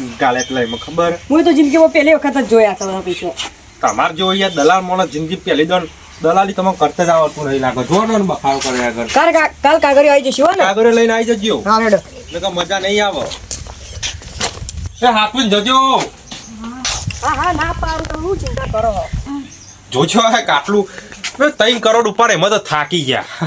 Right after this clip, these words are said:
Speaker 1: <laughs> આ હું છતાં કેવા પૈસા ફેરવું? હું તમને મને કતી કે થાક લાગે છે.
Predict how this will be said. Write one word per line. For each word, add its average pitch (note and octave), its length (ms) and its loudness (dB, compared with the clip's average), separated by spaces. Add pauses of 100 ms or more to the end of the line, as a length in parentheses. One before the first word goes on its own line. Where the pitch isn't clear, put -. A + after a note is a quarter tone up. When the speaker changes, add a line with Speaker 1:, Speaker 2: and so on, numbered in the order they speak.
(220)
Speaker 1:
<laughs> - 400 -20
આ G3 120 6
હું F3 260 2
છતાં F3 240 0
કેવા F3+ 240 2
પૈસા D#3 320 0
ફેરવું? D3 440 4
હું D#3 200 2
તમને C#3+ 180 0
મને D3 200 2
કતી - 280 -2
કે D3+ 80 0
થાક B2+ 340 -2
લાગે C3 260 0
છે. F3 200 0